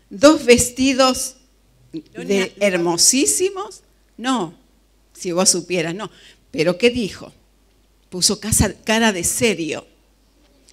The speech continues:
Dice, "Tu siervo no ha ido a ninguna parte."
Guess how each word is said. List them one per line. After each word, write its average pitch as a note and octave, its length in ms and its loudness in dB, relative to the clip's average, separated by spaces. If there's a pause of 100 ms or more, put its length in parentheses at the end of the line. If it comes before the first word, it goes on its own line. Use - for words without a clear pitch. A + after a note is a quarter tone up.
(960)
Dice, B3+ 300 0
"Tu C#4 180 6
siervo E4+ 480 4
no D4+ 100 0
ha C#4+ 60 2
ido D4+ 180 2
a C#4 60 4
ninguna C4+ 440 -2
parte." E4+ 520 -4